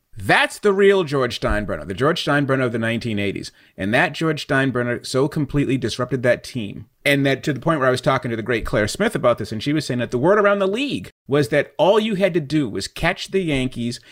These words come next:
in one bad stretch, lose a series they should have won, lose three in a row, whatever. And George was gonna be so disruptive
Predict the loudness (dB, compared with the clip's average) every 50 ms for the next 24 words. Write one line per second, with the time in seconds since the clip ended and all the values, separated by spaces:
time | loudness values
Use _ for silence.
0 | -14 -6 -4 -2 -2 -2 0 2 2 2 2 2 0 2 2 2 2 0 -2 -2
1 | -2 -2 -2 -4 -4 0 2 2 2 2 0 -2 0 0 2 4 4 4 4 2
2 | 0 0 0 0 0 0 -2 -2 -2 -2 -2 -4 -4 -4 -4 -4 -4 -4 -2 0
3 | 0 2 2 0 2 2 2 2 2 0 -4 -4 -2 0 2 2 2 2 0 -2
4 | -6 -12 -14 -16 -18 -20 -20 _ _ _ _ _ _ _ _ _ _ -2 0 2
5 | 2 2 0 2 4 4 6 6 6 4 2 0 -4 -4 -2 0 0 2 2 0
6 | 0 -2 -4 0 2 4 4 4 4 4 2 0 0 2 2 2 2 2 -2 -6
7 | -6 -6